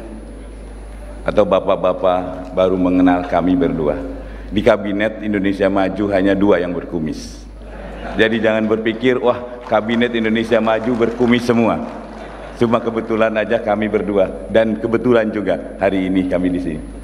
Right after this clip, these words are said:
Demikian Pak Menteri Agraria, Tata Ruang, dan Badan Perencanaan Nasional, Gubernur, dan Wakil Gubernur Provinsi Jambi,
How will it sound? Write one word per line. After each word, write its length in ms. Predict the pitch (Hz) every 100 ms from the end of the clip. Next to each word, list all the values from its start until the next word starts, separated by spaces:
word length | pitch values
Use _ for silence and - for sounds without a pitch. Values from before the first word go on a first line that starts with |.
| - - -
Demikian 400 | 117 117 127 120
Pak 800 | 123 110 107 107 101 101 98 92 - - - - - - - - - -
Menteri 400 | 117 107 110 107
Agraria, 720 | 104 107 104 107 107 - -
Tata 320 | 101 101 101
Ruang, 400 | 101 98 98 95
dan 80 | 87
Badan 400 | 90 90 90 92
Perencanaan 240 | 92 95
Nasional, 420 | 95 95 104 104 - - - - - - - - - - - - - - - -
Gubernur, 640 | 92 101 98 113 120 117 - - - - -
dan 240 | 98 92 95
Wakil 320 | 92 95 92
Gubernur 480 | 90 87 92 90 90
Provinsi 320 | 82 78 92
Jambi, 400 | 90 95 95 95